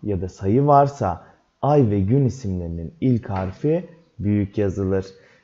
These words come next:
Evet, biz bir tarih yazacağız ve yazacağımız tarihin yanında sayı varsa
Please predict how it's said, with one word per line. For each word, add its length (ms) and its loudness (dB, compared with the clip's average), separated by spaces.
Evet, 360 4
biz 220 4
bir 140 2
tarih 400 8
yazacağız 640 2
ve 60 6
yazacağımız 680 2
tarihin 560 2
yanında 560 0
sayı 440 4
varsa 440 2